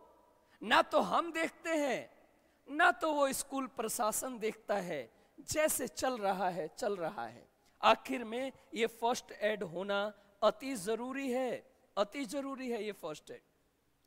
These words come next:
ये, अ, दवाई उपचार वाली जो किट है, ये जरूर होना चाहिए। ये भाई साहब,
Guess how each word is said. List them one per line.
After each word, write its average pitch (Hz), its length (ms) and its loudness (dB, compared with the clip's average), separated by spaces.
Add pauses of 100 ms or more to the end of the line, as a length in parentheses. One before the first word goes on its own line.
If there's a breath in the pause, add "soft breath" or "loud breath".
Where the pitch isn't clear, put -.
(120)
ये, 247 360 6
अ, - 500 -2
दवाई 247 680 6 (220)
उपचार 240 520 4
वाली 220 300 2
जो 202 200 -6
किट - 340 -10
है, 196 260 -2 (220 soft breath)
ये 220 100 0
जरूर 220 400 -2
होना 214 300 0
चाहिए। 185 540 -2 (260 soft breath)
ये 247 200 0
भाई 175 300 -4
साहब, 277 380 -2